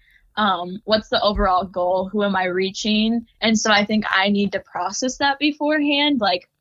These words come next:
who do I wanna reach? What kind of message do I wanna put out there? And so I think, first of all, I just usually went, I used to go into it and, like, just not know what to do kind of thing.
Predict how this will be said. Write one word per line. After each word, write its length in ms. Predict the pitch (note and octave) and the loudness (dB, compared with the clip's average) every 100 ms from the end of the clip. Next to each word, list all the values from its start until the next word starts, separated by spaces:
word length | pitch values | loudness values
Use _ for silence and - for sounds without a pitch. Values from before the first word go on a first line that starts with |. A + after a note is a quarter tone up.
| - | -2
who 100 | A#3 | 2
do 80 | |
I 120 | G#3+ G3+ | 4 4
wanna 260 | G3+ G3 | 2 0
reach? 360 | F#3+ F#3+ F#3+ - | 0 0 -2 -4
What 220 | G3 - | -4 -2
kind 160 | G#3+ G3 | -2 -2
of 60 | |
message 500 | F#3 F#3+ G3 F#3 - | -2 -4 -4 -4 -4
do 100 | F3+ | 0
I 120 | F#3 | 2
wanna 200 | F#3 F#3 | 2 0
put 200 | F3+ F#3 | -4 -2
out 240 | F#3 F#3+ - | 2 2 0
there? 420 | G3 G3 G3 G3+ - _ _ _ _ _ | 0 2 2 0 -6 _ _ _ _ _
And 500 | G3+ G3+ G3 F#3 F#3 F3+ - _ _ | 0 2 2 0 -2 -6 -12 _ _
so 160 | G#3+ A#3 | -2 2
I 140 | G#3 | 2
think, 380 | G#3 A3 A3 A3 - _ | 2 2 2 2 -4 _
first 240 | A3 G#3 | -2 0
of 80 | A3 | 2
all, 160 | F#3 F#3 | 4 4
I 160 | E3+ | 4
just 220 | F#3+ G3 F#3+ | 0 -2 -4
usually 340 | F#3+ - F3+ - _ _ - | -6 -6 -14 -16 _ _ -12
went, 300 | G3 G3 - | -2 -2 0
I 120 | - G#3 | 0 2
used 220 | G#3+ - | 2 2
to 100 | G#3+ | 0
go 260 | F#3 F#3+ | 2 2
into 380 | F3+ F#3+ G3 G3 | 0 -2 -2 0
it 160 | F3+ F3 | 0 -2
and, 380 | F#3 F3+ F3 G3 - _ _ _ _ _ | -2 -2 -2 -6 -14 _ _ _ _ _
like, 240 | - F3+ - | -2 -2 0
just 320 | G3 F#3 - | 0 0 -4
not 340 | F3+ G3+ F#3+ G3 | -2 2 4 4
know 140 | F#3 | 4
what 200 | F#3 - | 2 0
to 100 | - | -2
do 460 | F#3 F#3+ F3 - F#3+ - | -2 -2 -2 -2 -4 -2
kind 160 | F#3+ | -2
of 100 | F#3+ | -2
thing. 380 | - D3+ F3 G3+ | -2 -2 -2 -6